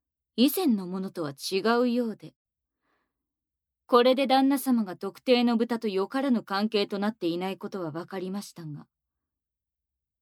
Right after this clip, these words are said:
はて、旦那様はその丸出しのおちんぽを、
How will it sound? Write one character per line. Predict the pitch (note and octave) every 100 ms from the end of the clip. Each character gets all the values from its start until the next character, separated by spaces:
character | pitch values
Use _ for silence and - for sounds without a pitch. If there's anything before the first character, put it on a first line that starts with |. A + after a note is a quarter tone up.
| _
は | - - _
て、 | - - _ _ _ _ _ _ _ _ _ _ _ -
旦 | C4 D#4+ E4
那 | E4
様 | E4 D#4 C4
は | A3
そ | -
の | A#3+ C4+
丸 | B3+ C4+
出 | D4
し | D4 C4+
の | C4+
お | C4+
ち | - C4
ん | B3+
ぽ | B3 F3 D#3+
を、 | -